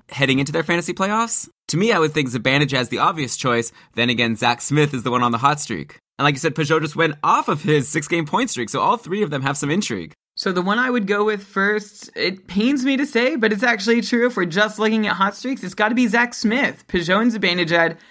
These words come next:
Speaker 2: haven't gotten a point in their last two games. Zibanejad actually has been dry for a good chunk of the last little while, and he had no shots on goal against Toronto in his most previous game. So I think you can probably set him aside, even though I think he's the best player of the trio.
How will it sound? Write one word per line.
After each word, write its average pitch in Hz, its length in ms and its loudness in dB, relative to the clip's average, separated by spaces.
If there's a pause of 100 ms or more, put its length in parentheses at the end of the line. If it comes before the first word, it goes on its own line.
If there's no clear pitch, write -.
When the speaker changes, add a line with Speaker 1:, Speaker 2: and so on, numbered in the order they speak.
(120)
Speaker 2:
haven't 185 320 0
gotten 175 220 0
a 160 60 0
point 175 400 0
in 170 80 -2
their 156 140 0
last 160 320 0
two 160 160 2
games. 156 540 -2 (220)
Zibanejad 190 640 2
actually 156 380 0
has 151 180 -2
been 160 180 0
dry 160 320 2
for 160 320 0
a 160 80 -4
good 175 340 0
chunk 175 360 0
of 160 100 -4
the 160 80 -2
last 156 320 2
little 151 200 0
while, 160 500 0 (240)
and 180 160 0
he 180 60 2
had 175 140 2
no 196 180 2
shots 175 300 -2
on 156 120 0
goal 151 160 0
against 151 320 -4
Toronto 156 280 0
in 151 60 -2
his 147 140 -6
most 151 180 -2
previous 202 400 0
game. 190 380 0 (180)
So - 380 -2
I 202 180 2
think 196 400 -2 (100)
you 180 140 -2
can 175 140 0
probably 208 480 0
set 202 340 0
him 185 240 0
aside, 190 320 2
even 196 200 2
though 226 100 2
I 190 80 2
think 185 160 0
he's 175 140 0
the 165 100 0
best 165 260 0
player 202 340 2
of 170 120 -2
the 165 80 -4
trio. 190 560 2